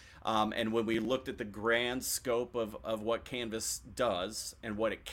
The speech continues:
can do and the levels, right? You know,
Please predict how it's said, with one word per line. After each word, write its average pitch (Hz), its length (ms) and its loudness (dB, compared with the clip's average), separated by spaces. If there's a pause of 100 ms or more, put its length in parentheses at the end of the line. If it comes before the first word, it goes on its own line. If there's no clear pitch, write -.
(120)
can 143 280 -2
do 95 260 -6
and 127 160 0
the 113 80 2
levels, 120 840 -4
right? 104 340 -4 (380)
You 123 140 0
know, 98 240 2